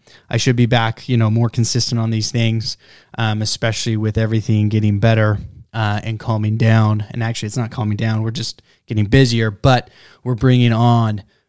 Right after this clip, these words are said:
better people to fill that. So I should have more time here. Um, so remember, spread the word, get us out there. Let's grow this thing. Let's get the knowledge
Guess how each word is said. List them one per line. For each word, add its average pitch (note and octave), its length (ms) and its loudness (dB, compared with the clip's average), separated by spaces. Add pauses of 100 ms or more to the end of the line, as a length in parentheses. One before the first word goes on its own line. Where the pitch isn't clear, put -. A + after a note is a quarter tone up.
better A2 200 -2
people A2 400 0
to G#2 80 -8
fill G#2+ 240 -6
that. G#2+ 260 -2
So A2 220 2
I G#2+ 80 2
should C3+ 240 2
have A#2 240 0
more A2+ 200 -2
time A2 340 -2
here. G#2 340 -2 (400)
Um, G2+ 420 -2 (320)
so C#3 300 2 (600)
remember, B2+ 540 2 (120)
spread B2 520 0
the B2 80 2
word, A#2+ 480 4 (240)
get A#2 140 -2
us A#2 140 0
out A2+ 220 -2
there. A2 380 2 (140)
Let's A2+ 220 -10
grow B2 200 4
this A#2+ 200 2
thing. A#2+ 260 2
Let's A2+ 180 -2
get - 200 -4
the A2 80 -2
knowledge A#2+ 680 2